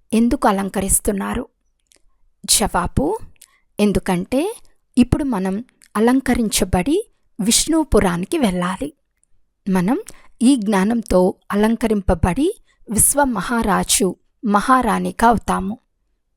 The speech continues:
ఇప్పుడు సంగం యుగంలో ఉన్నాము. బాబా మనల్ని తల్లిగారింటి నుండి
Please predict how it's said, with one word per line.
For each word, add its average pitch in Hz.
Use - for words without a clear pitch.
ఇప్పుడు 302
సంగం 269
యుగంలో 190
ఉన్నాము. 202
బాబా 196
మనల్ని 180
తల్లిగారింటి 254
నుండి 190